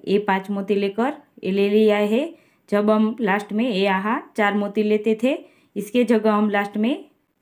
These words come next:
पांच मोती लेंगे और ये पहला मोती छोड़ के आगे के मोती में से रिटर्न नीडल इस तरह दोनों मोती के बीच में से और फिर रिटर्न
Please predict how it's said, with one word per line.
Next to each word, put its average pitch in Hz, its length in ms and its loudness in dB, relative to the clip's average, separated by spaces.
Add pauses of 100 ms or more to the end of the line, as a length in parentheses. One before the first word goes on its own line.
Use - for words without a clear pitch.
(140)
पांच 196 220 -2
मोती 208 260 -2
लेंगे 220 380 2 (960)
और 185 120 -2
ये 220 180 2 (120)
पहला 202 260 0
मोती 208 320 -2
छोड़ 214 240 0
के 240 220 0 (960)
आगे 185 260 0
के 220 180 2 (320)
मोती 208 280 0
में 208 160 0
से 240 180 2 (640)
रिटर्न 196 440 0
नीडल 220 380 2 (140)
इस 208 200 -6
तरह 220 320 0 (460)
दोनों 202 340 0
मोती 196 320 0
के 240 180 0 (160)
बीच 196 240 0
में 202 180 -2
से 233 180 2 (1120)
और 196 120 -4
फिर 277 400 0
रिटर्न 214 420 2